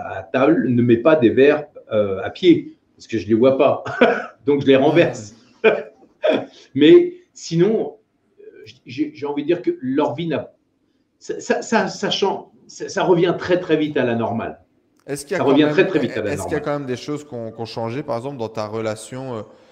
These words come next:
Speaker 2: dans ta relation de, de, de couple, ta capacité à exprimer peut-être tes sentiments, ta capacité peut-être à plus profiter des moments, euh, de ton côté ou du côté de ta femme, ou même chose, la routine reprend vite son, ses droits ?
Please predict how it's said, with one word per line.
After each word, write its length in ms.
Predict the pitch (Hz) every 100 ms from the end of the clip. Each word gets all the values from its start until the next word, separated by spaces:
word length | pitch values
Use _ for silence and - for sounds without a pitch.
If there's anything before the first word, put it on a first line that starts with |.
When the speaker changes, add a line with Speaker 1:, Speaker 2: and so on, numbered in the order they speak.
| _ -
Speaker 2:
dans 100 | 113
ta 180 | 123
relation 460 | 110 117 113 135 135
de, 320 | 117 107 104 104
de, 240 | 104 104
de 160 | 104 107
couple, 340 | 110 196 208
ta 100 | - 120
capacité 680 | - - - 120 110 127
à 80 | 117
exprimer 420 | 110 - 123 120
peut-être 260 | 113 117 -
tes 100 | 110
sentiments, 720 | - 113 - 135 147 151 156
ta 160 | 123 117
capacité 560 | 113 117 113 117 120
peut-être 220 | 110 117 117
à 60 |
plus 300 | 113 147 151
profiter 520 | - 127 120 120 135
des 120 | 127 120
moments, 480 | 120 127 156 - _ _ _ _ -
euh, 760 | 113 107 107 104 104 104 107
de 120 | 110
ton 160 | 117 139
côté 360 | 127 127 143 151
ou 160 | 131
du 120 | 110
côté 220 | - - 113
de 60 |
ta 140 | - 107
femme, 320 | 131 165 151 -
ou 200 | 156 151 -
même 200 | 127 127
chose, 460 | 117 131 131 131 -
la 120 | 113 107
routine 400 | 113 113 123 120
reprend 400 | 107 107 - 107
vite 160 | 113
son, 380 | - 107 104 98
ses 160 | - 107
droits ? 420 | 107 131 -